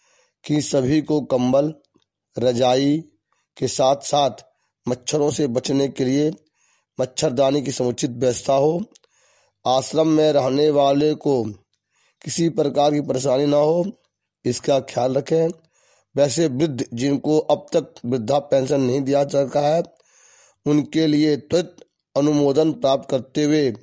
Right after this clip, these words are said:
वृद्धा पेंशन उपलब्ध कराने का निर्देश बाल विकास परियोजना पदाधिकारी को दिया। इस दौरान उपायुक्त ने दिव्यांगों एवं वृद्धों के बीच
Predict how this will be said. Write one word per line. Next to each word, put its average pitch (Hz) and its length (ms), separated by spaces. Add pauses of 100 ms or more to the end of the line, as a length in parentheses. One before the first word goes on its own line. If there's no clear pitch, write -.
(580)
वृद्धा 139 300
पेंशन 139 360
उपलब्ध 135 420
कराने 135 360
का 139 200
निर्देश 135 640 (540)
बाल 143 280
विकास 143 320
परियोजना 135 580
पदाधिकारी 131 600
को 143 120
दिया। 151 400 (1080)
इस 180 140
दौरान 160 300
उपायुक्त 147 240
ने 156 140
दिव्यांगों 143 720 (800)
एवं 160 380 (880)
वृद्धों 147 440
के 147 240
बीच 156 460